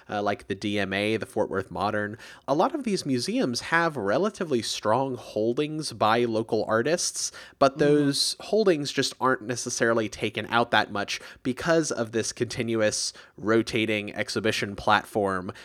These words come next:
Speaker 1: You know, it's, it's a lot easier to get people by the general public to come see a Kusama Infinity Room than, uh, it is to see, to get the public excited about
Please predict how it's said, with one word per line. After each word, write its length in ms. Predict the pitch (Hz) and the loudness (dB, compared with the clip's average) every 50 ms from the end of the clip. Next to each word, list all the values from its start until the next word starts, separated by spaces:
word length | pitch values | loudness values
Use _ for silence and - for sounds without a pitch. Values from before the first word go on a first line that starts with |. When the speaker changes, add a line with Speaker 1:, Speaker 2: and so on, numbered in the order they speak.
| - _ | -16 _
Speaker 1:
You 80 | - 120 | -2 0
know, 200 | 117 110 110 101 | 2 2 2 4
it's, 340 | 110 123 120 - - - - | 2 2 2 0 -4 0 0
it's 260 | 131 127 - - - - | -2 0 0 -2 -2 2
a 60 | - | 4
lot 260 | 127 127 127 127 127 - | 4 6 8 6 6 4
easier 380 | - 123 123 117 120 123 117 117 | 2 0 0 2 4 2 2 2
to 120 | - 127 | 2 0
get 220 | 110 113 107 - _ | -2 -2 -4 -4 _
people 600 | - - 113 107 - 113 107 107 104 104 107 - - - _ _ - | -8 -8 -8 -2 0 0 2 2 2 0 -2 -4 -10 -20 _ _ -2
by 100 | 104 101 | 0 0
the 120 | 95 98 | 0 -2
general 260 | - 98 92 92 92 | -4 -4 -2 -2 -4
public 480 | 95 - - 160 156 139 123 - - - - - _ - | 0 2 2 4 6 4 4 2 0 -12 -20 -20 _ -12
to 100 | - 123 | -10 -8
come 240 | - - 127 120 117 | -2 -2 -2 0 0
see 240 | - - 120 117 | 0 0 0 0
a 20 | 110 | 0
Kusama 760 | - - - 110 - - - 110 107 104 104 101 98 95 - - | -2 -2 -4 -2 -2 0 0 0 0 0 0 0 0 -2 -2 -4
Infinity 560 | 110 110 104 - - 165 165 151 135 135 127 | -10 -10 -10 0 0 2 2 4 4 4 4
Room 440 | 113 110 110 107 107 107 104 107 107 - - - - _ | 6 4 4 2 2 0 -2 -6 -8 -12 -18 -20 -20 _
than, 580 | - 104 110 110 107 107 107 104 104 107 107 - - | -16 -6 -2 -2 0 0 0 0 -2 -2 -4 -6 -4
uh, 180 | 98 104 104 - - | -2 -2 0 0 -2
it 140 | 107 104 | -2 -2
is 200 | 107 107 101 - | 0 0 -2 -2
to 160 | - - 120 104 | -2 -2 -4 -2
see, 640 | - - - 120 110 104 104 104 104 104 101 98 - - | -2 -2 -2 -2 -2 -2 -2 -4 -4 -4 -4 -6 -6 -6
to 100 | - 127 | -6 -4
get 220 | 110 95 104 - | -2 -2 -4 -2
the 80 | - 104 | -2 -6
public 460 | - 131 110 101 107 104 95 - _ _ _ _ - | 0 2 2 2 2 0 0 -4 _ _ _ _ -12
excited 500 | 101 - - - - 107 104 107 104 101 | -8 -6 -2 2 2 2 2 2 0 0
about 420 | 104 107 104 101 101 101 95 - | 0 2 2 2 2 2 0 -6